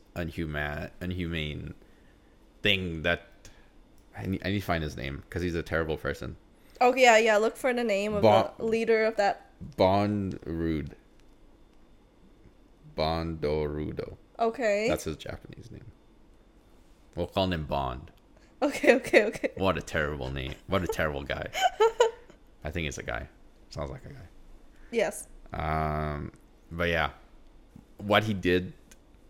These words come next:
Speaker 1: that was crazy.
Speaker 2: So he is just trying to
Speaker 1: He just did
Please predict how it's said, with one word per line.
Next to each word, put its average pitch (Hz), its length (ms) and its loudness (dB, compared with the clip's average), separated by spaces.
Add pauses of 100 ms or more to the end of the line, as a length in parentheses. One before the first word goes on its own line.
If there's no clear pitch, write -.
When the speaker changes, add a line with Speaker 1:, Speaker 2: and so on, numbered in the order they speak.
(920)
Speaker 1:
that - 160 -4
was 82 140 -6
crazy. 82 420 -4 (160)
Speaker 2:
So 302 240 8
he 339 220 2
is 415 260 0
just - 380 -2
trying 262 420 2
to 226 540 2 (100)
Speaker 1:
He - 80 0
just - 300 0
did 113 260 2